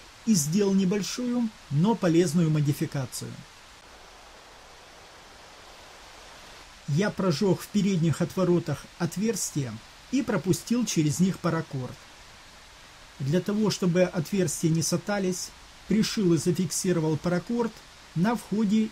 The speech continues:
и выходе из отверстий. Теперь,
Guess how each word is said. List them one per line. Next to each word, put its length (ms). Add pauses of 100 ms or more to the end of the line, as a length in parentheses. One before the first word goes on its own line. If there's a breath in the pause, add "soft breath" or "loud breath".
и 80
выходе 380
из 140
отверстий. 600 (4000)
Теперь, 380